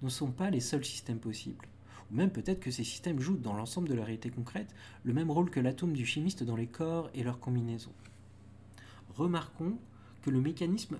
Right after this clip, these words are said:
le plus radical est celui qui fait de la conscience un épiphénomène, capable de venir s'ajouter dans des circonstances données à certains mouvements moléculaires. Mais si le mouvement moléculaire peut créer de la sensation avec un néant de conscience, pourquoi la conscience ne créerait-elle pas du mouvement à son tour,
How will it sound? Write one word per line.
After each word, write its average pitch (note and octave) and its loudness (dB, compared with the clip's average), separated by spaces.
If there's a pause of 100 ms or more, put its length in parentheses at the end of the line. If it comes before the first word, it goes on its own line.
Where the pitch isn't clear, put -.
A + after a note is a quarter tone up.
le C#3 0
plus B2+ -4
radical D3 -2
est C3 0
celui F3 0
qui - -8
fait F#3 2
de D#3 2
la C#3 2
conscience D#3 0
un D#3 0
épiphénomène, B2 -2 (480)
capable D3+ 2
de B2+ 6
venir B2 6
s'ajouter B2+ 0
dans D3 2
des A2+ 0
circonstances B2+ 0
données A2+ 2
à B2+ 0
certains A#2+ -2
mouvements A#2 2
moléculaires. A2+ -4 (880)
Mais B2 2
si D#3 2
le E3 8
mouvement D#3+ 6
moléculaire C3 4
peut A#2+ -2
créer - 0
de D3+ 6
la A#2 4
sensation B2+ -2
avec G#2+ -2
un G2 -2
néant A#2 0
de A2 -4
conscience, F3 -6 (480)
pourquoi D#3+ 4
la B2 2
conscience E3 0
ne B2+ 4
créerait-elle A#2+ 0
pas E3+ -2
du C3 0
mouvement B2 2
à A#2 2
son B2+ -2
tour, F3 -4